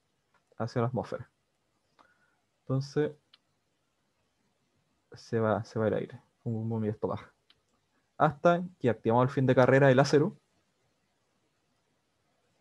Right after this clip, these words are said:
que era también nuestra condición acá, en el estado, en el estado dos, ¿sí? El A cero, que era nuestra condición para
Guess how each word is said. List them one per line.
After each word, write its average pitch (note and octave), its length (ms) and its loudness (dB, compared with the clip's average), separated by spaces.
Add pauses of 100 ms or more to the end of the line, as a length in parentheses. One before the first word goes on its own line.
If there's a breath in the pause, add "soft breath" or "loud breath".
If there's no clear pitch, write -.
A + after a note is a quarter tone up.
(1700)
que C#3 100 4
era C#3+ 220 6
también C3+ 280 2
nuestra D3 240 0
condición B2+ 400 2
acá, C#3+ 280 -2 (240)
en A#2 140 -2
el A#2 80 0
estado, A#2 880 -2 (680)
en A2+ 80 -2
el A2 60 -2
estado A2 580 -2
dos, B2 300 -4 (300)
¿sí? C3+ 180 -8 (280)
El G#2+ 120 0
A A2 60 4
cero, C#3+ 280 0 (880)
que - 100 -4
era A#2 100 2
nuestra B2 280 0
condición A#2 560 0 (580 soft breath)
para F3+ 360 6